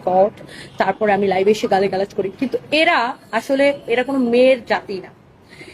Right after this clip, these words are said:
এ যদি একটা ভালো মেয়ে হইতো, এই বুঝতো যে আমি এসে কি অকারণে লাইভে এসে খামাখা কাউরে গালিগালাজ করি না, কাউরে বকা দেই।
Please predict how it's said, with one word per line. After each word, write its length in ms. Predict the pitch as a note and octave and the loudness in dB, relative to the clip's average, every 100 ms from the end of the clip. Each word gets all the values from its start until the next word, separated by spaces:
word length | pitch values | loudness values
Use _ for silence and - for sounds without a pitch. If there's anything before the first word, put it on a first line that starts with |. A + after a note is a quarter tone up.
| - B3+ | -4 0
এ 140 | D4 | 0
যদি 200 | D#4+ F4+ | 2 0
একটা 220 | F4 F#4 C#4+ A3+ | 0 0 -4 0
ভালো 220 | B3 D4+ | 2 2
মেয়ে 160 | D#4 | 2
হইতো, 280 | C#4 - G3+ - | 0 0 -4 0
এই 140 | B3 | 0
বুঝতো 460 | A#3+ C#4+ - A#3 G3 - - - - - | 0 -4 -2 -2 -2 -10 -20 -20 -20 -4
যে 120 | D4 - | -4 0
আমি 360 | C#4+ D#4 F4+ F4 | -2 0 -2 -2
এসে 300 | D4 - E4 | -2 0 -2
কি 140 | D#4+ E4 | -2 0
অকারণে 420 | C4 C4 C#4 C#4+ C4 | 0 2 2 2 2
লাইভে 240 | B3 C4 | 2 0
এসে 140 | B3+ | -2
খামাখা 340 | C4 B3 B3 C4 | -4 -2 0 -2
কাউরে 240 | C4 B3 | -2 -2
গালিগালাজ 440 | A#3+ A3+ A#3 A#3 - | 0 2 2 0 -2
করি 100 | A3 | -6
না, 100 | G3+ | -2
কাউরে 240 | G#3+ G#3+ | 0 0
বকা 260 | G3 F#3 G3 | -2 -4 -6
দেই। 140 | F3+ | -8